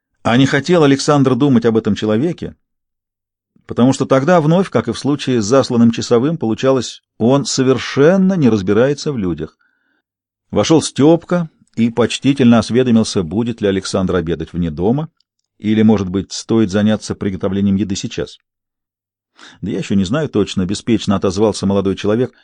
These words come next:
«Степка, подойди-ка сюда». Когда денщик подошел, господин барон схватил его за горло и прижал к стене. Степка захрипел, лицо его налилось кровью,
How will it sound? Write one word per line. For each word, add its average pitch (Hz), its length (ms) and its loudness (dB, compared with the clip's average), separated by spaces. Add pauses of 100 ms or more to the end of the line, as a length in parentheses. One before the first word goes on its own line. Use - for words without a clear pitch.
«Степка, - 380 -2
подойди-ка 135 360 0
сюда». 76 280 -8 (1120)
Когда 107 280 0
денщик 120 360 0
подошел, 113 440 0
господин 107 360 0
барон 226 220 4
схватил 110 420 -2
его 87 120 -4
за 92 120 -2
горло 113 300 -2
и 90 80 -2
прижал 95 280 -2
к - 60 -10
стене. 123 320 0 (500)
Степка - 520 -4
захрипел, 143 760 0
лицо 127 320 0
его 113 160 4
налилось 113 340 2
кровью, 139 540 0